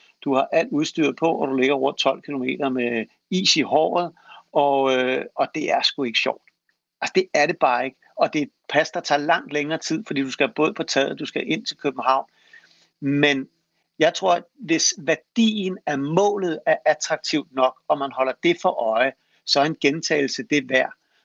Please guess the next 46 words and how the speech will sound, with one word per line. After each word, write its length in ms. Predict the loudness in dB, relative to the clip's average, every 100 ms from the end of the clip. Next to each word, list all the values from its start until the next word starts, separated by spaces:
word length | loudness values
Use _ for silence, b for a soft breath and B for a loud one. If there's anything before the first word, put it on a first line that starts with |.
| -6
Nogle 400 | 0 2 2 2
gange, 280 | 2 0 -6
når 80 | -6
man 180 | -6 -6
for 80 |
eksempel 360 | -4 -2 -4 -6
studerer, 520 | -10 -10 -4 -4 -4 -10 _ _ -2
så 100 | 0
er 40 |
man 140 | 0 2
svært 340 | 2 2 0 -2
ved 60 |
at 60 | -8
se, 220 | -6 -4
hvad 100 | -4
målet 520 | -4 -2 -2 0 -2
er. 100 | -4 -2
Målet 280 | -2 0 0
er 40 |
ikke 140 | 0
særlig 280 | 0 0 -2
klart, 300 | -2 -2 -2 -6
målet 180 | -4 -2
er 40 |
ikke 120 | -2 0
særlig 220 | -2 -2
specifikt, 520 | -4 -4 -6 -4 -6 B B B
og 100 | -4
målet 240 | 0 2 0
er 40 |
måske 200 | -2 -4
ikke 80 | -2
engang 260 | 0 -2 -4
specielt 340 | -6 -2 -2 -2
attraktivt, 540 | -6 -4 -6 -6 -6 _ _ _
fordi 340 | -6 -2 -4 -4
hvis 180 | -4 -2
ikke 120 | -2
du 120 | -2
ved, 180 | 0 -2
hvad 100 | -2
du 60 | -8
skal 140 | -6
bruge 200 | -2 0
det 80 | 0
til, 220 | -2 -6